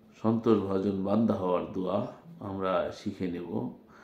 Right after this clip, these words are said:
এটা সূরা মারিয়ামের ছয় নম্বর আয়াত। পূর্বের আয়াতটা ছিল মারিয়ামের পাঁচ নম্বর আয়াত। কোনো নিদর্শন পাওয়ার দোয়া।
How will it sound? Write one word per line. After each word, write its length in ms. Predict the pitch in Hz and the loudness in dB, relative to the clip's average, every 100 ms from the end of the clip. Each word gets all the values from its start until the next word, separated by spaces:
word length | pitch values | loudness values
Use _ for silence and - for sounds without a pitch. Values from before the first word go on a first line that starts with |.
| - - | -20 -12
এটা 160 | 95 95 | -8 -4
সূরা 360 | - 107 101 | 2 4 4
মারিয়ামের 520 | 101 101 107 117 120 120 - | 4 0 2 2 2 -2 -2
ছয় 100 | 101 | -2
নম্বর 380 | - 107 - - | -2 -6 -8 -8
আয়াত। 300 | - 110 - - _ _ - - - - - - | -6 -6 -8 -16 _ _ -20 -20 -20 -20 -20 -4
পূর্বের 380 | 107 113 113 113 | 4 8 10 8
আয়াতটা 320 | 104 101 113 | 8 4 0
ছিল 220 | 107 107 | -2 2
মারিয়ামের 540 | 110 104 98 101 104 101 | 4 4 4 2 2 2
পাঁচ 280 | 110 104 - | 2 0 0
নম্বর 280 | 98 92 - | -4 -4 -8
আয়াত। 360 | - - - - - - - - - - | -12 -16 -20 -20 -20 -20 -20 -20 -20 -6
কোনো 220 | - 120 120 | 2 4 6
নিদর্শন 600 | 117 113 120 120 120 117 | 6 6 4 4 -2 2
পাওয়ার 420 | 110 104 90 85 | 4 6 4 -2
দোয়া। 360 | 90 87 110 | -4 -4 -2